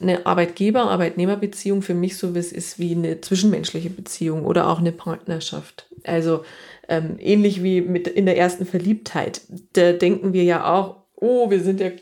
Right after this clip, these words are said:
total identisch in unseren Werten, in das, was wir, uns wichtig ist und wir denken, es macht total viel Sinn.“ Und irgendwann merken wir dann schon, dass diese Werte auseinandergehen, aber eben detailliert dazu in dieser Folge.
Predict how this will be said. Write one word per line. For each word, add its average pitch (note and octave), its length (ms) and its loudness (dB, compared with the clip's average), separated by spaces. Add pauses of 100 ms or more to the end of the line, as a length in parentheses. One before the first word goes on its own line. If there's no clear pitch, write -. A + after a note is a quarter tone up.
total G3 560 -6
identisch F#3 540 -4
in F#3 80 -8
unseren F3 360 -2
Werten, F#3 380 -2
in E3 140 -2
das, F3 180 -2
was F3 180 -4
wir, D#3+ 300 -6
uns F3 220 -4
wichtig G3+ 360 0
ist F3 160 -2
und F3+ 120 -2
wir D#3+ 100 -2
denken, E3+ 240 -2
es F3+ 80 -2
macht F3 220 -10
total F3 260 0
viel E3 180 0
Sinn.“ F#3 240 2
Und F3 140 0
irgendwann F3 320 0
merken F3 320 -4
wir F3+ 120 2
dann D#3+ 180 -4
schon, E3 200 -2 (460)
dass F3 160 2
diese F3+ 300 4
Werte F3 340 2
auseinandergehen, E3 800 -2
aber D#3+ 380 -2 (100)
eben E3+ 360 -2 (500)
detailliert F#3+ 920 0
dazu F3+ 300 0
in E3+ 180 -2
dieser G3+ 360 2
Folge. G3+ 560 -2